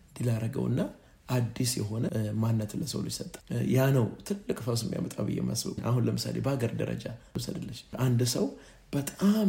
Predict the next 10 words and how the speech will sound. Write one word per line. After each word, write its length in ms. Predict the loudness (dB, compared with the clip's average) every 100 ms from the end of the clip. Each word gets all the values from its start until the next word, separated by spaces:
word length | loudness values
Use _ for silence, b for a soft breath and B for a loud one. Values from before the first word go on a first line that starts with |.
| 4
ብሔሩን 420 | 2 2 2 2
እንዲያውቅ 420 | 0 0 -4 -6 -12 -8
ተብሎ 300 | -4 0 0 0
በበዓል 400 | 0 -2 -2 -8 -12
ተከብሮ 380 | -10 -6 -4 -2
የብሔር 300 | -2 0 0
ብሔረሰቦች 440 | -2 -4 -6 -10 -12
ቀን 160 | -8 -6
ተብሎ 240 | -4 -2 -2 -2 B B
ስትመለከችው 720 | -6 -4 -2 -2 -4 -6